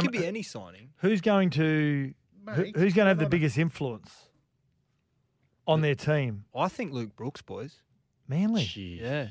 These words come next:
Speaker 1: Wow.
Speaker 2: I think he's gonna free up D C E a bit more.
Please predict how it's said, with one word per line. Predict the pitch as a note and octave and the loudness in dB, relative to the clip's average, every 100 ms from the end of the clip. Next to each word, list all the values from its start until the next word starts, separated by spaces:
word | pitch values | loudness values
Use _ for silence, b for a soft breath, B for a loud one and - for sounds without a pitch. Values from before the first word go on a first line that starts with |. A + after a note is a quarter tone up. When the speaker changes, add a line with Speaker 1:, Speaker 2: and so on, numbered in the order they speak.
| - | -10
Speaker 1:
Wow. | A2 D3+ G#3+ A#2+ - - | -4 -2 0 -2 -10 -4
Speaker 2:
I | C#3 | -2
think | D3+ F#3+ | -2 -4
he's | D#3 | -4
gonna | D#3 C3+ | -6 -6
free | - C3 | -4 -2
up | B2 - | -2 -4
D | G#2+ | -10
C | G#2 G#2+ G2+ | -12 -12 -10
E | G2+ E3 _ _ _ _ _ _ - | -10 -10 _ _ _ _ _ _ -16
a | |
bit | A2 G#2+ | -14 -12
more. | G#2+ D3+ | -10 -12